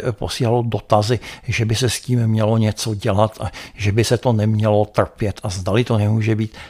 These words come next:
zdraví škodlivé a tak dále. Mm, jakmile najedeme na, eh, pozici ř-, ředitelů zeměkoule, kteří,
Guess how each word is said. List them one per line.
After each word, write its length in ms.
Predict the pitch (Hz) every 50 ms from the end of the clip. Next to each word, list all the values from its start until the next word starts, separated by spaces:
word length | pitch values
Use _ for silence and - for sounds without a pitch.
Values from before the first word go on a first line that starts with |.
| - - -
zdraví 480 | 113 107 107 104 101 92 101 101 101
škodlivé 800 | 98 - - - - - 98 98 117 110 107 98 98 101 98 98 - - - - - - _
a 80 | - 127
tak 280 | - - 151 143 147
dále. 440 | 135 110 107 95 95 95 101 101 - - - - - - - - - _ -
Mm, 420 | 135 123 120 113 110 101 98 101 - - 107
jakmile 640 | 107 117 - - - - 208 254 311 339 302 - - - - - 127 127 127 123 120
najedeme 800 | 117 101 107 113 113 117 123 107 131 123 127 135 156 175 208 220 - _ -
na, 480 | 147 127 123 123 127 110 107 104 107 - - - - - - - - - - _
eh, 180 | - - 113 107 - _ _
pozici 800 | - 123 123 110 - - 151 175 - - - - - 240 185 127 - - _ _ _ _ _ _ _ _ _ _ _ - - 110
ř-, 280 | - - - - 175 - - _ 180 160
ředitelů 640 | 139 120 139 123 117 160 190 - 277 269 247 208 139
zeměkoule, 920 | 113 101 107 104 110 156 220 277 262 - - - - - - - - - - - - - - - - - - -
kteří, 720 | - - - - - 139 139 143 - 202 190 185 170 147